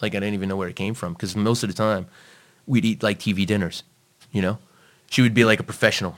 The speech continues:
"Oh, John, you have to poke holes by the mashed potatoes so it steams." So I became, like, a professional, uh, call it microwaving king. I was, I was a king of microwaves.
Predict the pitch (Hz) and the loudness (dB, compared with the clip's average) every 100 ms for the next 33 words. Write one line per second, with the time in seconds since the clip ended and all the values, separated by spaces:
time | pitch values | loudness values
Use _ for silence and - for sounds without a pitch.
0 | - 113 90 101 95 90 98 90 - 92 | 0 0 2 0 0 -2 -4 -4 -4 -4
1 | 90 90 85 - 92 - 95 90 90 - | -2 -2 -4 -4 -6 -4 -4 -4 -4 -8
2 | - 92 92 90 - - 87 87 87 - | -6 -4 -4 -6 -8 -10 -6 -6 -4 -4
3 | 87 80 - - 92 87 85 - - _ | -6 -6 -6 -6 -6 -6 -6 -10 -12 _
4 | _ _ _ _ _ - - _ - 101 | _ _ _ _ _ -18 -18 _ -2 0
5 | 92 98 110 104 92 92 98 - 95 - | 0 0 0 2 -2 -6 -10 -2 0 0
6 | 98 87 - _ _ - - - - - | -2 -4 -8 _ _ -20 -20 -20 -20 -6
7 | 104 92 92 92 90 92 87 85 - - | 0 2 2 0 -2 -4 -6 -10 -14 -16
8 | - _ _ _ _ _ _ _ _ _ | -20 _ _ _ _ _ _ _ _ _
9 | - 90 - 92 90 90 95 104 92 92 | -6 -6 -4 -8 -6 -6 -4 -4 -6 -6
10 | - - 123 95 85 98 95 90 - - | -10 0 2 2 -4 -6 -6 -6 -8 -6
11 | 87 95 110 98 90 107 107 90 85 - | -6 -2 0 0 0 0 -2 -2 -6 -10